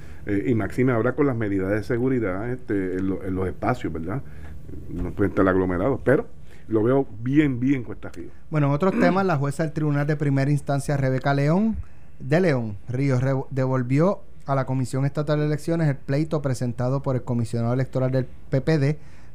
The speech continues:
Speaker 2: Lin Orlando Merle Feliciano, que exige que cinco mil quinientos cincuenta y un electores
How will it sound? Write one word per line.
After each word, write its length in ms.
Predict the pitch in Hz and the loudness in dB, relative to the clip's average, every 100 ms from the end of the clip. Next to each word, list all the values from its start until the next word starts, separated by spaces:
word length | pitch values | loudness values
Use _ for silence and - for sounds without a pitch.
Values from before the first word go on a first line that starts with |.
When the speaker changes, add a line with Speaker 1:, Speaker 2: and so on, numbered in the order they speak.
| - | -4
Speaker 2:
Lin 320 | 120 131 139 | 2 4 4
Orlando 440 | 131 127 143 160 160 | 4 2 2 2 0
Merle 320 | 147 143 135 | 0 0 -2
Feliciano, 640 | 143 143 - 175 160 143 - | -2 -2 2 4 4 0 -2
que 100 | 127 | -6
exige 540 | - - 196 202 156 | -4 -2 2 2 2
que 120 | 127 | -2
cinco 420 | - 131 123 131 | -4 -4 -2 0
mil 240 | 131 170 190 | 2 2 2
quinientos 500 | 170 147 151 156 160 | 2 2 2 0 -2
cincuenta 480 | 160 151 143 131 127 | -2 -2 -2 0 0
y 80 | 127 | 2
un 140 | 143 | 2
electores 680 | 165 - 156 143 117 110 | 2 0 0 2 2 -4